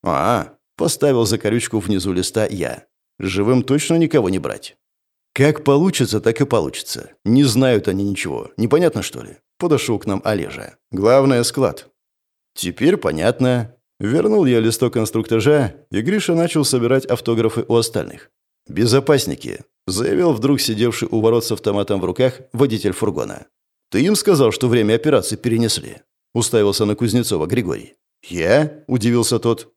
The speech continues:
«Мне Стрельцов только час назад об этом сообщил». «Здравствуйте всем!» широко улыбаясь,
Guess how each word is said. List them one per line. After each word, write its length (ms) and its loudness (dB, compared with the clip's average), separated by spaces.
«Мне 260 4
Стрельцов 460 4
только 260 0
час 240 2
назад 320 2
об 120 -2
этом 180 -2
сообщил». 580 -2
«Здравствуйте 680 0
всем!» 600 2
широко 480 2
улыбаясь, 600 0